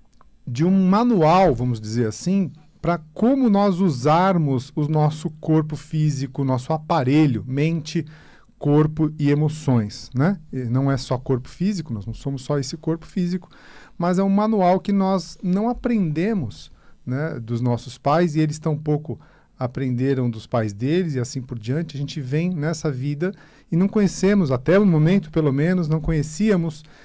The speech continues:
como é que isso funcionava. Então, muitas vezes a gente entra num desconforto, numa dor, num, um problema emocional, num pânico, é, enfim, em qualquer, é, situação que não nos agrada,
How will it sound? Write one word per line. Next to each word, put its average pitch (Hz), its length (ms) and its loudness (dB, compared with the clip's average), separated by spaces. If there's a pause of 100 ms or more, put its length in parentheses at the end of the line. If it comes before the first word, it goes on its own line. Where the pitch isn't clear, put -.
(200)
como 151 220 0
é 160 60 2
que 156 160 -6
isso 160 180 -6
funcionava. 151 880 0 (440)
Então, 151 280 -2
muitas 196 380 -2
vezes 170 240 2
a 165 80 0
gente 160 300 -4
entra 156 480 -2 (420)
num 151 320 2
desconforto, 185 1120 0 (120)
numa 110 380 -2
dor, 170 540 2 (340)
num, 123 200 -2 (200)
um 101 200 -8
problema 120 400 0
emocional, 107 640 -2
num 110 160 0
pânico, 175 760 0 (460)
é, 123 240 -2
enfim, 120 320 -10
em - 20 -12
qualquer, 185 600 -2 (440)
é, 113 140 -6
situação 143 880 -2
que 131 160 -6
não 117 200 0
nos 135 160 -2
agrada, 170 520 2